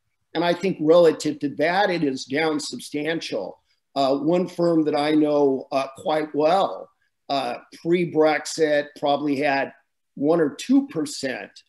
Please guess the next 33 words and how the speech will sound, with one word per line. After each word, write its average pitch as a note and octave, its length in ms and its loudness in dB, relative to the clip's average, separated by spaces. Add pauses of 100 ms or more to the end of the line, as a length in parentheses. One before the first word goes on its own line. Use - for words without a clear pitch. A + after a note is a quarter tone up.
of C3 160 -4
its C3+ 200 -6
employment, C3 640 -6 (180)
uh, A#2 300 -8 (300)
in C#3 160 -2
the A#2 100 -4
continent. G2 500 -18 (720)
Uh, C#3+ 680 0 (140)
uh, C#3 280 -2 (100)
at D#3+ 220 -4
present, F3+ 380 0
it's - 160 -4
more D#3+ 200 0
like F3+ 260 0
fifteen F#3 560 -6
to F3 80 0
twenty G#3 420 0
percent D#3 600 -8
and F#3+ 200 -4
growing. F#3 420 6 (840)
And, D#3 600 0
uh, G3+ 240 0
at E3 120 -6
the E3 100 -4
same D#3+ 300 -2
time, F3 440 -2
that D3+ 260 -2
firm D#3+ 300 2
has D3+ 140 -6
expanded D3 520 -6
employment F#3 600 2
in D#3+ 120 2
London, B2+ 500 -4